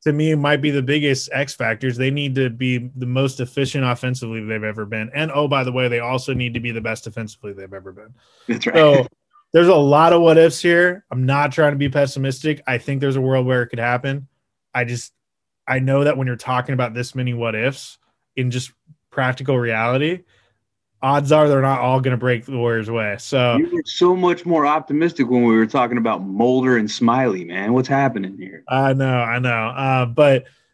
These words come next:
Speaker 1: they, I, I think realistically, I think they're more like a six seed in the West, between six and eight. But I think they'll make the playoffs. Um, but I don't,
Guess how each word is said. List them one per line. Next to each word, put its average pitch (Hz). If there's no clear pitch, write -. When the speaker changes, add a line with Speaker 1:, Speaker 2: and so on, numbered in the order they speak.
Speaker 1:
they, 165
I, 156
I 156
think 180
realistically, 170
I 143
think 143
they're 143
more 135
like 127
a -
six -
seed 98
in 135
the 110
West, 101
between 147
six 135
and 113
eight. 104
But 131
I 127
think 160
they'll 165
make 143
the 123
playoffs. 107
Um, 110
but 123
I 120
don't, 120